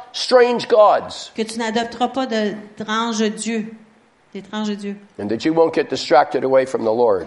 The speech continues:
Speaker 2: Et que tu seras pas, euh, é-, éloigné du Se-, du
Speaker 1: You
Speaker 2: Seigneur.
Speaker 1: know your Bible history. They needed that prayer more than they knew.
Speaker 2: Et vous connaissez votre histoire de la Bible,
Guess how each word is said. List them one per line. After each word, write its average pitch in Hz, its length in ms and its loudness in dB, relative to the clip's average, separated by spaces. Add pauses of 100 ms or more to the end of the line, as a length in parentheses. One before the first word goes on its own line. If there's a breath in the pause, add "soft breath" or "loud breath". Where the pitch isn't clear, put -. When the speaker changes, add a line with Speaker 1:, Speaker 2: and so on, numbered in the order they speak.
Speaker 2:
Et 208 60 -10
que 220 100 -10
tu 214 120 -8
seras 208 300 -8
pas, 226 360 -4
euh, 208 300 -2 (640 soft breath)
é-, 202 280 -12
éloigné 226 360 -6
du 220 140 -6
Se-, 208 200 -10
du - 60 -12
Speaker 1:
You - 40 -20
Speaker 2:
Seigneur. 180 320 0
Speaker 1:
know 175 140 8
your 160 140 4
Bible 156 320 6
history. 151 340 0
They 143 140 4
needed 143 280 0
that 131 200 6
prayer 139 200 4
more 127 220 4
than 117 120 0
they 113 140 0
knew. 113 200 0 (260)
Speaker 2:
Et 220 140 -2
vous 202 100 -8
connaissez 220 340 -4
votre 226 160 -6
histoire 220 220 -4
de 208 60 -6
la 202 100 -2
Bible, 220 220 -6